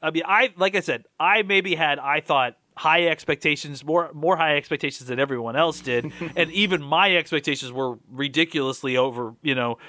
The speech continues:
Speaker 1: were passed and, and, uh, and exploded by what he did. So kudos to him, and yeah, I mean, you, you can't be anything but excited about what you've seen from him so far.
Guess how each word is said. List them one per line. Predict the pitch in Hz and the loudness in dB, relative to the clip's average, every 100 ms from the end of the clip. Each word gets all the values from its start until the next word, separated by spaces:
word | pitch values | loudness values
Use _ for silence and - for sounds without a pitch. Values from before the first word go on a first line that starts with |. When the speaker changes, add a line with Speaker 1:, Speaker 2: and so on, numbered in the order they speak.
| - - - | -20 -20 -12
Speaker 1:
were | 170 147 | -2 0
passed | - 160 123 - | 2 2 2 0
and, | 147 131 | -2 -2
and, | 139 131 | -4 -4
uh, | 139 143 | -4 -4
and | 139 | -4
exploded | 123 - 175 151 123 | -4 2 4 4 0
by | 117 | 0
what | 120 113 | 0 -2
he | 117 | -4
did. | 107 95 | -8 -8
So | - 131 113 - - - | 0 2 0 -8 -20 -16
kudos | - 233 214 | 0 4 4
to | - | 4
him, | 170 175 170 | 4 4 4
and | 139 139 | 0 2
yeah, | 147 147 120 | 4 4 4
I | 131 | 0
mean, | 139 131 | 0 -2
you, | 127 135 | -6 -4
you | 151 | -4
can't | 156 202 185 | 0 0 2
be | 165 | 4
anything | 165 190 151 | 4 2 2
but | 131 139 _ _ _ | 0 -4 _ _ _
excited | 139 - 156 175 | -8 2 4 4
about | 131 131 123 | 2 2 2
what | 131 139 | 0 -4
you've | 135 | -6
seen | - 196 | -2 -2
from | 147 | -2
him | 113 104 | -12 -8
so | 101 | -8
far. | - 80 | -8 -14